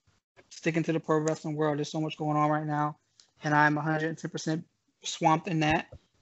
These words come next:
but also hitting up as much M M A as I possibly can as well to make sure I'm covering that too. Uh, there's just so much going on in combat sports, which is great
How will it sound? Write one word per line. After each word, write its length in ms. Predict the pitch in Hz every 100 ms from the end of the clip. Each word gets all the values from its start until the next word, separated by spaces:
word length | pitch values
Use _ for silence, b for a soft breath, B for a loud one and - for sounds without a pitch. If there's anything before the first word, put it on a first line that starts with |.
| _
but 260 | - 190 196 -
also 560 | 185 - 185 175 175 -
hitting 280 | 185 175
up 160 | 170 170
as 180 | 160 156
much 220 | 156 -
M 100 | 180
M 140 | 151 156
A 100 | 151
as 120 | 151
I 40 |
possibly 360 | - 156 165 151
can 380 | - 151 151 156 _ _ b b b b -
as 220 | 165 151
well 160 | 156 151
to 80 |
make 160 | 151 151
sure 160 | - 151
I'm 80 |
covering 440 | 151 156 156 151 151
that 180 | 156 -
too. 320 | 185 175 160
Uh, 220 | 160 156
there's 180 | 151 151
just 180 | 165 -
so 100 | 165
much 200 | 156 -
going 180 | 160 165
on 160 | 185
in 60 | 165
combat 320 | - 165 160
sports, 300 | - 160 -
which 140 | -
is 100 | 160
great 380 | 147 185 240 -